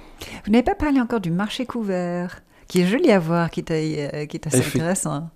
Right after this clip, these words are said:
Speaker 2: Effectivement, nous avons, euh, un marché couvert, euh, tous les jeudis matins, euh, sous la, sous la halle, donc en plein centre de Brezol, euh, où il y a un poissonnier. Enfin bon, il y a, il y a vraiment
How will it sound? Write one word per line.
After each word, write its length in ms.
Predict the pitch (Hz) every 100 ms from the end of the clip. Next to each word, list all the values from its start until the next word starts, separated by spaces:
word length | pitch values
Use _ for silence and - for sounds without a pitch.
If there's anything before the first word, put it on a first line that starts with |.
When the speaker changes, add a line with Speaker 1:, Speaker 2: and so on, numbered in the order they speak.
| _
Speaker 2:
Effectivement, 840 | 127 127 135 - - 101 92 95 135
nous 240 | 110 98
avons, 680 | 101 95 107 123 123 104 92
euh, 20 | -
un 120 | 117
marché 440 | 117 123 - - 104
couvert, 640 | - 98 101 107 107 92
euh, 180 | 92 90
tous 140 | - 151
les 120 | 123
jeudis 320 | 101 104 98
matins, 640 | 98 87 90 120 185 101 92 -
euh, 140 | - -
sous 280 | - - 101
la, 240 | 92 87
sous 240 | - 101
la 160 | 87 80
halle, 300 | 107 156 101
donc 260 | 107 127 -
en 80 |
plein 220 | 92 127 123
centre 460 | - 120 107 -
de 120 | 92
Brezol, 580 | 85 87 90 110 165 104 - - - - - - -
euh, 80 | - - - - - - - -
où 240 | 107 107
il 80 | 95
y 60 |
a 60 | 98
un 100 | 98
poissonnier. 640 | - 92 - 92 90 104
Enfin 260 | 82 - 76 76
bon, 120 | 92
il 100 | 85
y 60 | 87
a, 100 | 82 - - -
il 80 | 98
y 40 |
a 40 |
vraiment 580 | 90 92 98 113 107 -